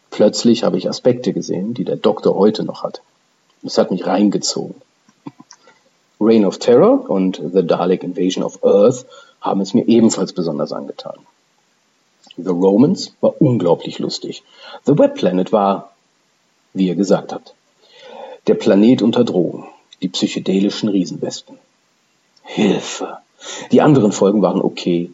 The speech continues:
bis gut. Die Drehbuchqualität ist hoch. Die Schauspieler sind, außer Carol Ann Ford, die fand ich eher nervig,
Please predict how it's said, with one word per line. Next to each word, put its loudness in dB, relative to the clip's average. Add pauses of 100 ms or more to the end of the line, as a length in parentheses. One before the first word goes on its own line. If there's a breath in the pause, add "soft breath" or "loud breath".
(160)
bis -4
gut. -12 (520)
Die 4
Drehbuchqualität 0
ist -14
hoch. 0
Die -8
Schauspieler 2
sind, 4
außer 2
Carol 0
Ann -6
Ford, 0
die -6
fand -10
ich -14
eher -8
nervig, -14